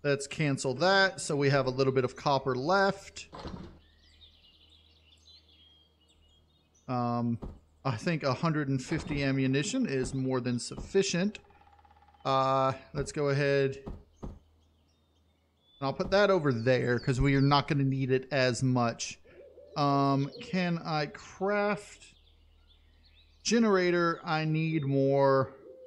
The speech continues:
electronics, which means I'm probably gonna need more copper. How many electronics am I gonna need? Well, let's craft that and then we'll see. Um,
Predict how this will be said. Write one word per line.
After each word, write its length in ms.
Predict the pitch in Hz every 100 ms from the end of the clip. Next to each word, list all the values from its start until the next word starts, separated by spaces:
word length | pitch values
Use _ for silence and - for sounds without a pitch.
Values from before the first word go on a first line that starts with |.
| 427 - - _ _ _ _ _ _ _ _ -
electronics, 1800 | 135 127 123 - - - 185 214 226 214 190 180 - - - - - - _ _ _ _ _ _ _ _
which 160 | 139 139
means 160 | 147 139
I'm 100 | 139
probably 260 | 220 190
gonna 160 | 185 170
need 200 | 165 160
more 180 | 143 143
copper. 540 | - - 147 139 120
How 120 | 156
many 180 | 185 185
electronics 600 | 175 175 - 185 185 180
am 80 | 190
I 60 | 180
gonna 200 | 185 185
need? 360 | 180 185 180 - 160
Well, 100 | 135
let's 160 | 143
craft 320 | - 214 214
that 400 | 156 139 135 135 -
and 160 | 139
then 120 | 143
we'll 100 | 131
see. 320 | 131 139 - - - - _ _ _ -
Um, 440 | 135 131 131 127